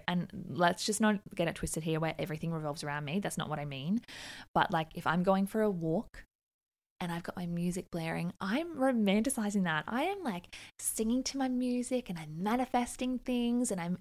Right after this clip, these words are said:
all up in my good energy. I'm wearing my cute active wear and I've got my dogs and I've got my coffee in my hand. I'm the main character and I'm gonna do that. I don't care what people think about me because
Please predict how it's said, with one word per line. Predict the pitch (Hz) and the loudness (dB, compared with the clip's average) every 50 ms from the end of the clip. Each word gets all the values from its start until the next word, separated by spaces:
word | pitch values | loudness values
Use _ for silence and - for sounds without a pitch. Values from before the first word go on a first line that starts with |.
| - _ | 0 _
all | - 285 269 262 254 | 4 4 6 6 4
up | 254 254 | 4 2
in | 262 247 | 2 2
my | 247 240 | 2 2
good | 226 - 254 247 | 2 4 4 4
energy. | 240 240 233 240 240 - 240 233 | 4 2 0 0 -2 0 0 0
I'm | 226 220 | 2 2
wearing | 208 196 185 180 | 2 2 0 0
my | 180 170 - - | -2 -6 -8 -10
cute | - - - 294 285 269 | -8 0 2 4 6 6
active | 269 254 254 - - 269 262 254 - | 4 4 4 0 -2 -2 -2 -2 -2
wear | 247 254 247 240 247 247 247 | 0 2 4 4 4 4 4
and | 240 190 | 2 0
I've | 185 - | 0 0
got | - 269 277 | 0 0 0
my | 277 277 277 - | -2 -4 0 4
dogs | 294 262 254 247 240 240 247 247 240 247 233 - | 4 6 6 6 6 6 6 4 4 2 0 0
and | 196 | -2
I've | 190 | -2
got | - - | -2 0
my | 233 269 | -2 -2
coffee | 269 - - - 240 - - 247 247 | -4 -2 -4 -4 -2 -2 0 2 2
in | 247 233 | 4 4
my | 233 226 240 | 4 4 4
hand. | 233 240 233 233 233 233 233 233 240 - - - - - _ - | 4 4 4 4 6 6 4 4 2 -2 -10 -16 -18 -12 _ -2
I'm | 226 247 277 | 0 0 2
the | 294 | 2
main | 302 285 269 277 269 | 4 4 4 4 2
character | - 262 269 285 - - 254 202 - - - - - | 0 -2 -2 -2 0 2 2 2 0 -2 -8 -2 2
and | - 226 | 4 6
I'm | 247 247 | 6 8
gonna | 254 262 262 | 6 4 4
do | 208 233 240 247 262 | 4 4 6 6 6
that. | 240 175 160 - | 4 2 0 2
I | 185 | 2
don't | 208 220 | 2 2
care | 214 - 247 240 | 4 4 4 4
what | 247 | 4
people | - 220 202 | 4 0 0
think | 185 - 175 180 | 0 0 0 0
about | 180 180 170 165 - 196 | 2 2 2 2 2 2
me | 185 170 180 | 2 2 2
because | 185 190 214 208 202 | 2 4 4 2 2